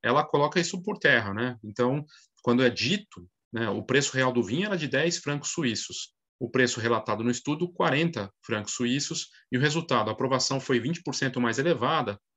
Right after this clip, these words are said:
na comparação com outras degustações, só por conta da sugestão do preço maior.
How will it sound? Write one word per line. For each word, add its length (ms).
na 140
comparação 600
com 80
outras 200
degustações, 720
só 300
por 220
conta 220
da 100
sugestão 580
do 120
preço 300
maior. 380